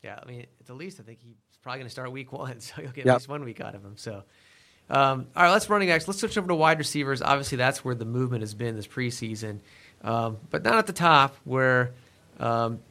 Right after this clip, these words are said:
Speaker 1: you know, you still have Dez Bryant number one for, for standard leagues. You know, Beckham, I guess, number one for P P R. Those are kinda your, sorry, T-, Antonio Brown number one for P P R, and then Beckham in the mix. You can make a case for him for number one too, and then Demaryius Thomas, Julio Jones. That's kinda your big five, right?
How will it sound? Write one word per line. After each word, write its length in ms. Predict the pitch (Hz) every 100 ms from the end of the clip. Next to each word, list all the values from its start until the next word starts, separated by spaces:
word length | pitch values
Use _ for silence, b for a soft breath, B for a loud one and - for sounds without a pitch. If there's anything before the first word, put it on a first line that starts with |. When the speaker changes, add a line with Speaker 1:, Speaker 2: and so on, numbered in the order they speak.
| _
Speaker 1:
you 140 | - -
know, 80 | 123
you 100 | 127
still 180 | 139
have 160 | 147 123
Dez 240 | 135 147
Bryant 260 | 147 151 147
number 180 | 139 135
one 220 | 131 131
for, 420 | 127 120 113 110 120 - - - - 104
for 240 | - 110
standard 580 | 107 - 143 139 135 113
leagues. 320 | 110 104 110
You 160 | 113 107
know, 140 | 101
Beckham, 400 | 101 113 123 127
I 80 | 110
guess, 200 | 113 110
number 160 | 113
one 140 | 110 110
for 100 | 107
P 160 | 123
P 180 | 120 107
R. 380 | 110 104 101 101 B B B
Those 120 | 117
are 40 | 117
kinda 160 | 120 110
your, 280 | 117 117
sorry, 280 | - 123 101 -
T-, 100 | -
Antonio 300 | 139 135 131
Brown 240 | 117 120
number 140 | 123 110
one 60 | 104
for 80 |
P 140 | 101 110
P 120 | 107
R, 120 | 104
and 80 | 107
then 80 | 110
Beckham 360 | 110 123 120 113
in 80 |
the 60 | 104
mix. 240 | 104 104
You 60 | 120
can 100 | 113
make 180 | 110 110
a 40 |
case 220 | 104 110
for 100 | -
him 140 | 104 113
for 100 | 104
number 180 | 101 104
one 140 | 104
too, 320 | 110 120 113 - b b b
and 100 | -
then 100 | 123
Demaryius 380 | 120 123 127 123
Thomas, 460 | - 113 110 107 - -
Julio 320 | 127 120 110
Jones. 500 | 107 117 117 113 - b b
That's 120 | 143
kinda 180 | 220 220
your 80 | 147
big 180 | 135 127
five, 400 | - 120 - -
right? 240 | 95 -